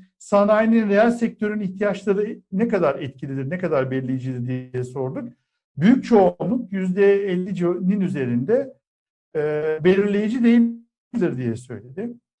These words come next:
Şeylere çok işaret ediyorlar. "Diploma ile beceri arasındaki şey açıldı." dediler. Fark, yani bir uçurum oluştu.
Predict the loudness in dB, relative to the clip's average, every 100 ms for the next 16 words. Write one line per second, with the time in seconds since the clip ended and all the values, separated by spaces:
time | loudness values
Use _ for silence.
0 | _ _ _ 2 4 4 2 -2 -4 -2
1 | 4 4 2 -6 2 2 2 -4 -18 _
2 | _ 2 2 4 6 6 6 4 4 4
3 | 6 6 6 6 2 0 0 0 -2 -6
4 | -8 -4 -2 0 -2 -2 -2 -2 -4 -6
5 | -10 -14 _ _ -6 -6 -6 -8 -8 -6
6 | -8 -4 -2 0 -2 -4 -8 -10 -10